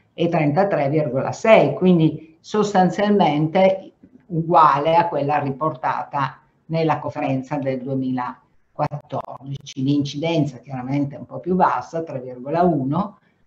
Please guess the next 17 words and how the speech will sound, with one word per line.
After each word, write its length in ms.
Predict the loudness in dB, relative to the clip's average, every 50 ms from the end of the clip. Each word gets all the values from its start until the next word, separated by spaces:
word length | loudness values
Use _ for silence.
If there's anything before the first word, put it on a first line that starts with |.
| _ _ _
Questi 340 | 0 0 2 2 0 -2
sono 240 | -2 -2 0 0 0
i 80 | 2 2
nuovi 340 | 4 6 6 6 6 6 4
utenti 920 | 2 2 2 2 2 2 2 2 0 0 0 0 0 0 0 -2 -6 -10
e 180 | -6 -6 -4 -2
questi 360 | 0 2 2 2 2 0 -2
sono 640 | -4 -2 0 0 2 2 2 0 0 -2 -2 -2 0
gli 120 | 0 0
utenti 560 | 0 2 0 0 0 2 2 0 0 -2 -2
che 140 | -2 -2 0
per 180 | 0 0 2 2
la 160 | 2 0 0
prima 440 | -2 -2 2 4 6 6 6 6 8
volta 460 | 8 8 8 8 8 6 2 0 0
hanno 480 | 0 0 0 2 2 2 2 0 -2
un, 500 | -2 -4 -4 -2 -2 -2 -2 -2 -4 -6